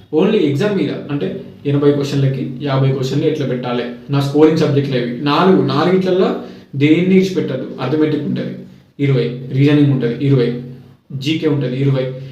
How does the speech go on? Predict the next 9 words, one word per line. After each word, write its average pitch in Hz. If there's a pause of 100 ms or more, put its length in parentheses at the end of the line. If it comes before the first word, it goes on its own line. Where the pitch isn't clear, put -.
(140)
ఇంగ్లీష్ 190
ఉంటుంది 131
ఇరవై. 120 (420)
ఇప్పుడు 190
నాకు 185
అర్థమెటిక్ 180
ఉన్న 180
జీకే 165
వస్తలేదు 147